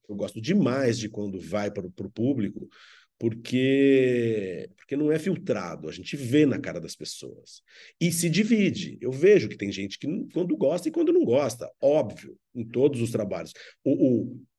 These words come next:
o cinema tem esse dom de, de ser debatido, talvez mais do que qualquer outra arte,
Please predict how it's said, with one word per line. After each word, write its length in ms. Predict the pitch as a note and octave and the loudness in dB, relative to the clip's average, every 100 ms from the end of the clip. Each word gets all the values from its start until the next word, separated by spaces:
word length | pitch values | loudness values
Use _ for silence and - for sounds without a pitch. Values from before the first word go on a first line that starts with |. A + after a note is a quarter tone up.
| - | -14
o 60 | |
cinema 420 | - G#3+ C3+ D3+ F#3 | -8 -2 0 2 2
tem 200 | F#3+ F#3+ | 4 2
esse 240 | F#3 F#3+ | 0 -4
dom 440 | A#2 A#2+ D#3 D#3+ | -2 2 4 2
de, 380 | G#2+ F#2+ F2+ D#2 - _ _ _ _ | 0 -6 -10 -12 -18 _ _ _ _
de 100 | - | -8
ser 320 | - - F#3+ | -4 4 4
debatido, 800 | D3+ B2 G#2 - - F2+ - - _ _ | 6 2 0 -6 -8 -8 -12 -16 _ _
talvez 420 | F#2+ C3 D3+ - | -6 -4 -4 -6
mais 340 | C#3+ B2 E3+ F3 | -4 0 2 2
do 80 | D#3+ | 2
que 240 | D#3 D3+ - _ | 2 0 -8 _
qualquer 360 | - B2+ - G#3+ | -4 -2 2 4
outra 340 | E3 D#3 A2+ | 4 2 -2
arte, 580 | A2 C#3 B2+ - - | -4 -4 -6 -8 -14